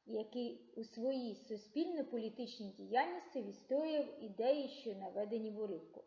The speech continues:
Одна, єдина, нероздільна, вільна, самостійна Україна. Ви дітям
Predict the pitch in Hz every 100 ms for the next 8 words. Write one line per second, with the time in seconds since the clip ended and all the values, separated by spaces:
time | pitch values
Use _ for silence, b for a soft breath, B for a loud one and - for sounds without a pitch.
0 | - 226 208 214 285 - - 208 214 208
1 | 226 302 311 240 185 190 190 202 262 262
2 | 226 180 226 285 285 285 196 196 196 -
3 | 208 190 180 180 190 185 190 - b b
4 | b b b b _ _ _ _ 208 233
5 | 403 302 302